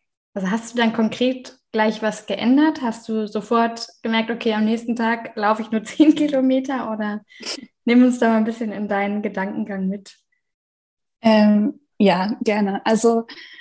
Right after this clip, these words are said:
Speaker 2: genau, das war so quasi der Augenöffner, den ich da an dem Tag nach gut zwei Wochen erfahren habe, bei dem Gespräch, wo ich dann in La Marquina auf einmal wurde. <laughs> Und das hat dann tatsächlich ein paar Anläufe gebraucht.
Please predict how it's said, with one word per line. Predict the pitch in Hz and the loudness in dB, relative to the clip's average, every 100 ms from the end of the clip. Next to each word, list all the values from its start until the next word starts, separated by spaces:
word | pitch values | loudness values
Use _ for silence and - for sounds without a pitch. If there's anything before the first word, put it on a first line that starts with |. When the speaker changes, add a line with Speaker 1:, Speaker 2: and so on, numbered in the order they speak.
| - _ | -20 _
Speaker 2:
genau, | - 208 196 | 2 4 4
das | 196 196 | 2 2
war | 226 | 0
so | 220 220 | 2 0
quasi | - 220 214 214 | 2 2 2 0
der | 202 196 | -2 -6
Augenöffner, | 214 214 240 226 220 233 214 | -6 -4 -2 -4 -6 -8 -2
den | 220 | 0
ich | 220 - | -2 -4
da | 202 | -6
an | 202 202 | -4 -2
dem | 208 208 214 | -2 -4 -6
Tag | - 214 208 208 | -6 -4 -4 -6
nach | 202 - | -8 -4
gut | 214 | -6
zwei | - 208 | -4 -2
Wochen | 196 214 208 | -2 -2 -4
erfahren | 202 - 202 214 226 | -6 -6 -8 -6 -4
habe, | 226 220 | -2 -2
bei | 202 | -4
dem | 202 196 196 | -6 -4 -4
Gespräch, | 190 - - 214 220 | -2 -4 -2 -2 0
wo | 208 | -2
ich | 208 - | -4 -2
dann | 196 196 | -4 -2
in | 202 | -4
La | 202 | -4
Marquina | 202 - 226 220 226 | -6 -2 0 0 -2
auf | |
einmal | - 240 220 214 | -6 -4 -2 0
wurde. | 226 254 277 247 - | 2 0 -2 -4 2
<laughs> | 269 262 - - - - - _ | 2 2 -12 -10 -10 -12 -18 _
Und | 220 214 214 233 | 4 4 6 6
das | - - 247 - | 6 4 2 2
hat | 226 - | 0 0
dann | 214 214 226 233 - _ | 0 2 0 -2 -20 _
tatsächlich | 220 214 226 240 226 | -4 0 2 4 4
ein | 220 | 0
paar | - | -2
Anläufe | 214 208 196 196 - 190 190 | -2 2 2 0 -2 -4 -4
gebraucht. | 196 - 190 185 175 - | -10 -6 -4 -4 -6 -12